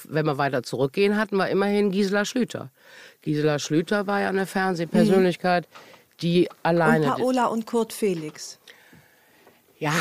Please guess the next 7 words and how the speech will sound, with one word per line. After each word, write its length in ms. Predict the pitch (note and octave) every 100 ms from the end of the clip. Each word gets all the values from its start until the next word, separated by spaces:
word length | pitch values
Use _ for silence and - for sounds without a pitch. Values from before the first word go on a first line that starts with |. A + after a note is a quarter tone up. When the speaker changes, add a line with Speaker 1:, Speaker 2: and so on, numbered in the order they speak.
| D3+
Speaker 1:
wobei 380 | D#3 D3+ F3 F3+
da 300 | D3 F#3+ G#3
nun 280 | A#3+ A#3+ G#3+ D3+ C3+ D#3+
wirklich 520 | F3+ G3 G3 F#3+ -
die 120 | F#3+
Paola 920 | - F#3 E3 - F3+ G#3+ G3+ F#3 F3
auch 160 | E3